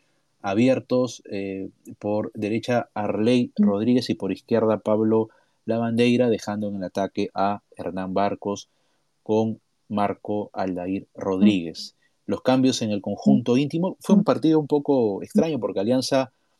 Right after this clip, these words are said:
Speaker 1: entiendo que lo, lo, lo, lo define prácticamente en los primeros cinco minutos del, del primer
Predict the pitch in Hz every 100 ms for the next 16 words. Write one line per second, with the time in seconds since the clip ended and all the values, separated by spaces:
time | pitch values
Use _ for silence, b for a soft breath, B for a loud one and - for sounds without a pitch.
0 | _ _ _ 107 95 127 135 117 104 98
1 | 95 92 98 98 95 92 - 98 - 113
2 | 104 107 - 185 113 127 123 117 120 127
3 | 120 120 - 98 95 - 107 120 - 123
4 | 120 110 110 117 117 104 92 92 92 95
5 | 92 104 104 120